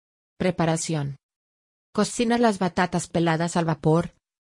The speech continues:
Mezcla todo en la licuadora hasta obtener un rico batido cremoso y suave. Disfruta frío y saborea un pie de batata en forma de batido.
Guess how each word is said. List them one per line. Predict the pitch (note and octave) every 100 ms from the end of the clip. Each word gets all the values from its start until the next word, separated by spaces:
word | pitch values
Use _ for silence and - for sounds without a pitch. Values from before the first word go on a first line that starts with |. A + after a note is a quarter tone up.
| _ _ _ _ _ _ _ G3
Mezcla | G#3 G#3 - G#3+
todo | G3+ F3+ G3+
en |
la | F#3
licuadora | E3+ D#3+ F3+ E3+ F3 F3+ D#3+
hasta | D#3+ -
obtener | E3 - E3 D#3+
un | D#3+
rico | F3 F#3 A3
batido | F#3+ - F3+ E3+
cremoso | D#3+ D#3+ E3+ F3 - F3+
y |
suave. | E3+ F3+ D3+ C3+ C3+ - _ _ _ _ _ _ _ _
Disfruta | G#3 - - A#3+ B3+ B3
frío | - A3 F#3+ D3+
y | D#3
saborea | - F3 E3 E3 E3 E3
un | F3+
pie | F3 F#3+ G3+
de | F#3
batata | F3 F#3 F3+ F3
en | E3+
forma | E3 E3+ E3+ E3
de | E3+
batido. | D3+ D3+ C#3 B2+